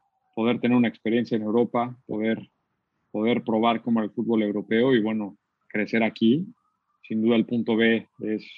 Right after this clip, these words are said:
seguir desarrollándome en Europa, poder ir a, a un equipo top, que obviamente me encantaría que pudiera ser el, el Mónaco como parte de esta organización, pero bueno, si no se da, que, que primero que nada ser muy exitoso acá en el,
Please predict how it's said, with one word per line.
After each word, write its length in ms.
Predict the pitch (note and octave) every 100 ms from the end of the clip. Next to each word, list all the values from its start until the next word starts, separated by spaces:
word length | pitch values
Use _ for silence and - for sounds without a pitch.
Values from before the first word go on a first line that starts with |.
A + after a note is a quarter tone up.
| -
seguir 200 | G#2+ A#2
desarrollándome 920 | A2+ G2 G#2+ G#2 A#2 A#2+ A#2 A#2 G#2+ -
en 140 | G2+
Europa, 580 | G#2 G#2+ B2 - B2 A#2 _ _ _ _ _ _
poder 300 | G#2 A2 A2
ir 160 | A2
a, 80 | G#2+
a 340 | G#2 G#2 G2 G#2
un 140 | A2
equipo 320 | G#2 A2 G#2+
top, 320 | - B2 C#3 -
que 240 | G#2 G2 -
obviamente 420 | A2+ A2+ A2 G#2+
me 120 | G#2
encantaría 360 | G2+ F#2+ G#2+ G#2
que 100 | -
pudiera 200 | A2+ G#2
ser 140 | A2
el, 180 | G#2+ G#2+
el 140 | - A2
Mónaco 360 | A#2 A#2 -
como 200 | - G#2+
parte 300 | - A2 G#2
de 60 | G#2+
esta 300 | - A2 - _ _ _
organización, 760 | A2 A2 A2 G#2 G#2 - C#3 D#3+
pero 160 | A2+
bueno, 220 | G#2 A2+ G2
si 120 | G2+
no 120 | A2
se 160 | A2 G#2+
da, 240 | A2 B2
que, 240 | G#2+ G#2 F#2 - -
que 320 | - B1 - -
primero 280 | A2+ A2+ A2
que 80 | -
nada 220 | A2+ A2+
ser 160 | A#2 A#2
muy 140 | A2+
exitoso 360 | - G2+ A2+ G#2+
acá 160 | A2+
en 80 | A2+
el, 140 | A2